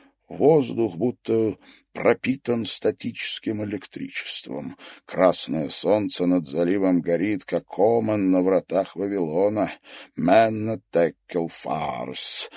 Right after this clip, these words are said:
Память подбросила перевод. "Дни твои исчисленные". Поежился и успокоился.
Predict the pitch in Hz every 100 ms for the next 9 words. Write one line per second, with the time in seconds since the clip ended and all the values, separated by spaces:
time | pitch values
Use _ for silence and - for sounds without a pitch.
0 | - - - - 90 67 64 - 82 71
1 | 80 78 - 82 - 76 90 110 - -
2 | - - 85 92 92 - 73 85 80 82
3 | - 87 - - - 60 - - - 55
4 | - - 57 53 - - - _ - 85
5 | 87 113 117 117 - 117 101 - - -
6 | 92 107 - 110 - 78 82 82 82 85
7 | 87